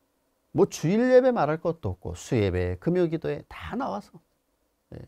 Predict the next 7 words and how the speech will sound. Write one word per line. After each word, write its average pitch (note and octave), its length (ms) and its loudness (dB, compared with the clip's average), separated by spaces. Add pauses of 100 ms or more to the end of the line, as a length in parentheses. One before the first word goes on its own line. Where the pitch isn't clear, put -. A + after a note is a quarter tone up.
(300)
차도 C#4 340 0
없습니다. C#3 500 -6
이분은 G2+ 300 -12 (680)
혼자 D3+ 320 4
버스 - 360 2
타고 E3+ 360 -10 (380)
걸어서 F#3 480 4